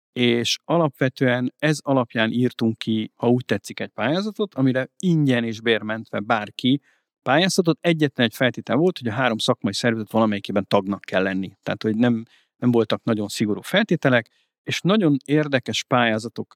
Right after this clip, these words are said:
érkeztek. Nagyon jó volt részt venni a zsűriben. Ugye a zsűri ez egy független csapat volt, tehát szakemberek, csomagolási szövetségtől kezdve, a Zöld Ombudsman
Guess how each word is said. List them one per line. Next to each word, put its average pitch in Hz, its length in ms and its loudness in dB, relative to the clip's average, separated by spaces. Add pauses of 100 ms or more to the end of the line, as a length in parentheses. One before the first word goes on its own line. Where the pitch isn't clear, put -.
érkeztek. 113 560 -2
Nagyon 156 260 2
jó 127 160 2
volt 117 360 -2
részt 131 260 -2
venni 110 140 4
a 101 100 -2
zsűriben. 127 760 2 (360)
Ugye 123 100 0
a 123 40 4
zsűri 156 260 2
ez 127 120 2
egy 120 120 -6
független 120 640 0
csapat - 400 -2
volt, 135 360 0
tehát 117 560 -4
szakemberek, 127 720 0
csomagolási 127 580 0
szövetségtől 113 640 -2
kezdve, 110 400 -2
a 107 60 -2
Zöld 123 300 0
Ombudsman 113 720 0